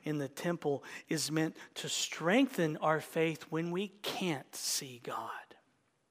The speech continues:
This mys-, the mysterious providence of God, sovereignty of God that's seen here with the glory cloud in Solomon's temple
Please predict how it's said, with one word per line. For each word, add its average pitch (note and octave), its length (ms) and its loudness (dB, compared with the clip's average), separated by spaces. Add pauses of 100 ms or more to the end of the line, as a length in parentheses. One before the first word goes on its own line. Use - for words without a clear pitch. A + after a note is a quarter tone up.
(800)
This G3+ 240 6
mys-, F#3+ 280 4
the F#3+ 160 4
mysterious C4 680 8 (720)
providence A#3+ 680 10
of F3+ 140 6
God, E3 340 10 (200)
sovereignty A#3+ 720 12
of E3 140 8
God E3 240 12
that's F3 160 0
seen C4+ 480 10
here G3 160 8
with A#3 400 10
the C4+ 100 6
glory A#3+ 400 12
cloud G3 340 12
in C4 200 12
Solomon's A#3+ 560 12
temple A3+ 400 8